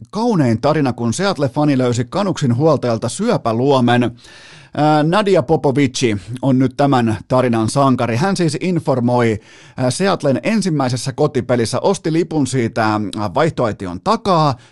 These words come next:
ja informoi ensimmäisessä kotipelissä Vancouver Canucksin huoltajaa, tai niinku istui siinä penkin takana, teki havainnon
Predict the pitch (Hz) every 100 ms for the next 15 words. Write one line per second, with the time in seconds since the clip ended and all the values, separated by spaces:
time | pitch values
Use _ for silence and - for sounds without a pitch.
0 | - 147 190 190 170 147 135 131 117 175
1 | 226 214 165 156 139 131 - 120 104 _
2 | _ 156 - 135 127 120 113 - 113 95
3 | _ _ 147 151 151 135 127 117 135 127
4 | 120 - 110 107 104 - - 143 147 123
5 | 117 113 110 117 175 226 220 247 233 147
6 | 156 143 123 - 226 226 196 165 165 165
7 | 151 - - - 196 170 170 160 147 131
8 | 131